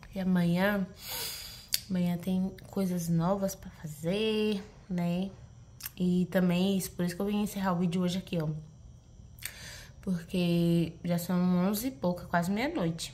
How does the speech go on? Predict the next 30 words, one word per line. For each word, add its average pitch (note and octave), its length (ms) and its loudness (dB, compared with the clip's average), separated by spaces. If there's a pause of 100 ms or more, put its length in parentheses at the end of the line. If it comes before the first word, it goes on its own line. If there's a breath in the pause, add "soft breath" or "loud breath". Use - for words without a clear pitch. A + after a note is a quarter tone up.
(120)
E F3+ 60 -4
eu F3 120 2
aqui F3 200 -4
morrendo E3+ 420 2
de D4+ 80 -4
sono, G#3 260 -2
mas G3 160 0
eu G3 100 -2
tive F#3+ 260 -4
que B3 240 -12 (600 loud breath)
terminar G3+ 300 2
esse G3 160 -4
vídeo G3+ 140 -2
aqui G3 140 -8
pra G3+ 140 -2
vocês G3 380 -2
logo, G3+ 280 4
porque E3+ 760 0 (1080 loud breath)
já F#3 120 0
quero F3+ 180 0
deixar F3+ 200 0
ele F3 140 0
pronto, A3 460 0
né? B3+ 200 0
Pra B3+ 140 -10
poder G#3+ 280 -2
amanhã, G#3+ 680 2 (2250 loud breath)
amanhã F3 680 2 (100)
eu F#3 160 0
só F#3 640 -2